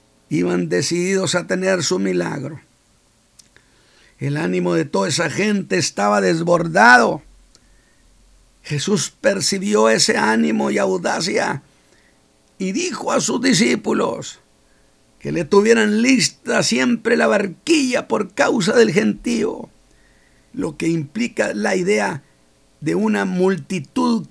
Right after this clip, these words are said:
que se movía alrededor del Señor Jesús,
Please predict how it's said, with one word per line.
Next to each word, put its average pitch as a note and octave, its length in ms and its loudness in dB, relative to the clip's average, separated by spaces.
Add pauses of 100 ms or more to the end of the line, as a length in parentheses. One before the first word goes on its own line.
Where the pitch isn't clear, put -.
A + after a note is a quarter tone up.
que F3+ 140 -4
se E3 320 -4
movía G3 760 -2 (1200)
alrededor F3 720 0
del F3+ 160 -2
Señor E3+ 380 -2
Jesús, E3+ 480 -6